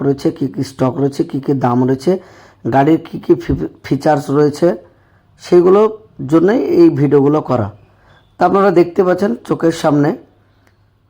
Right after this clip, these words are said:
স্ক্রিনের সামনে যে ট্র্যাক্টরটি রয়েছে, এটি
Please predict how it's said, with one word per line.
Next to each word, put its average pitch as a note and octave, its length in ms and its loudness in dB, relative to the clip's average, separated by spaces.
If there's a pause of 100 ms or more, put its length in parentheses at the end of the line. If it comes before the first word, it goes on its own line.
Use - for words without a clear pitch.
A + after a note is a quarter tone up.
(240)
স্ক্রিনের E3+ 560 2
সামনে D#3+ 260 4
যে D#3 140 0
ট্র্যাক্টরটি D#3 580 -2
রয়েছে, C#3+ 420 2 (800)
এটি F3+ 260 2